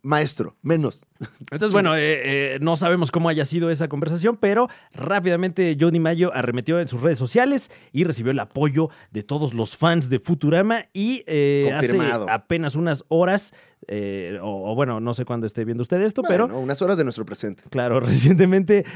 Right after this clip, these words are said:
Speaker 2: se confirmó ya que vuelve Futurama con todo su elenco original.
Speaker 1: Sí, qué emoción.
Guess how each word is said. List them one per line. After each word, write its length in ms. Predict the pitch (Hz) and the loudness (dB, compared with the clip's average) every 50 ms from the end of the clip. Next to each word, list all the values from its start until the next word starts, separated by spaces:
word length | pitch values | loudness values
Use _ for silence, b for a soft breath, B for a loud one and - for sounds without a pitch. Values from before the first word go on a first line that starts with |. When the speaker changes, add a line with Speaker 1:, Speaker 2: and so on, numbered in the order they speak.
| 165 120 | -12 -10
Speaker 2:
se 200 | - - 156 135 | -2 -2 0 2
confirmó 480 | - 160 147 127 156 160 160 185 196 196 | 2 0 0 2 2 2 4 4 2 4
ya 220 | 175 196 196 220 | 4 4 2 2
que 180 | - - 156 135 | 0 0 -2 0
vuelve 320 | 123 123 165 175 175 151 | 2 2 2 2 2 0
Futurama 540 | 120 135 131 139 151 180 214 233 233 143 - | -2 -2 -4 0 2 2 2 2 -2 -4 -6
con 260 | - 127 127 131 127 | -4 -4 -4 -4 -4
todo 420 | - - 190 185 190 196 208 170 - | -6 -2 0 2 2 2 0 -2 -4
su 200 | - - 175 147 | -2 0 0 0
elenco 400 | 110 120 143 143 - 165 165 - | 0 0 -4 -2 -2 -4 -4 -2
original. 880 | - 110 113 131 139 - - - 156 139 127 107 - 117 110 - - - _ _ _ _ | -4 -4 -2 -2 -4 -4 -4 -2 -2 -2 -2 -2 -6 -8 -10 -12 -14 -20 _ _ _ _
Speaker 1:
Sí, 560 | - - 95 85 82 80 80 76 69 73 - | -10 -8 -8 -8 -8 -10 -14 -16 -18 -18 -12
qué 60 | - 131 | -12 -8
emoción. 540 | 143 147 139 - 147 143 156 170 175 180 | -8 -8 -6 -2 -2 -2 0 -2 -2 -4